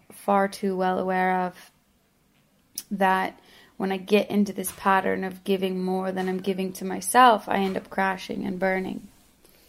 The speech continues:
And that's exactly what happened. It can be easily disguised whenever I'm like, "Yeah, but I'm not just, like, going out and partying or,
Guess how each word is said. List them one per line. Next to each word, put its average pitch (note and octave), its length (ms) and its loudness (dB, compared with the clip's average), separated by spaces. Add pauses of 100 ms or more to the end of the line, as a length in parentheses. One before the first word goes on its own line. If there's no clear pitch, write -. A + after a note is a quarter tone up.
(420)
And - 140 -6
that's - 180 -8
exactly F#3+ 400 -4
what - 120 -4
happened. - 640 -10 (1160)
It G#3+ 100 -6
can B3 100 4
be A3+ 80 4
easily G#3+ 440 6
disguised F#3+ 880 2
whenever F#3+ 400 -2
I'm F#3+ 200 0
like, G#3 260 -6
"Yeah, E4+ 340 -2
but A3 120 -2
I'm A#3 100 -2
not D4+ 220 -4
just, B3+ 200 -6
like, C4 240 -6
going C4 300 -4
out C#4 240 -4
and - 80 -12
partying C4+ 680 -4
or, F#3+ 240 -4